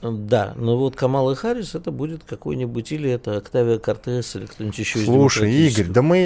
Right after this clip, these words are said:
Speaker 2: э, в самом начале, я хорошо помню, когда избрали
Speaker 1: Иван.
Speaker 2: Байдена, назначили эту, значит, э, Камалу Харрис, и тогда мы все переживали, вот Камала Харрис, Камала Харрис. Но в итоге
Speaker 1: Как напряглась,
Speaker 2: король голый, как ты сегодня говорил.
Speaker 1: когда напряглась Америка, как напряглась Америка, когда сл-,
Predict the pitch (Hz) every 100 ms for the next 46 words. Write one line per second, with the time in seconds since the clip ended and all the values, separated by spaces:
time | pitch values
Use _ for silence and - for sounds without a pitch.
0 | 170 - 62 101 107 - 180 170 160 170
1 | - 175 135 160 160 - - 147 113 104
2 | 107 104 107 104 107 104 139 143 139 165
3 | 190 131 104 113 131 127 - 98 98 98
4 | 90 87 76 80 80 90 85 - - 80
5 | 80 87 - 101 92 98 - 180 113 -
6 | - - 143 - 107 135 135 175 180 156
7 | 185 160 147 135 147 156 147 107 90 104
8 | 131 135 117 110 151 165 123 123 123 123
9 | - 104 87 139 147 160 185 165 101 82
10 | - - - - - - - - - -
11 | 180 190 - 131 147 175 196 139 147 143
12 | 131 131 - - 107 123 113 - 92 127
13 | 127 117 110 117 110 113 113 110 113 110
14 | 107 - 110 113 170 160 - 120 113 -
15 | - 107 - 104 - 113 110 - - -
16 | - - - 120 120 127 127 -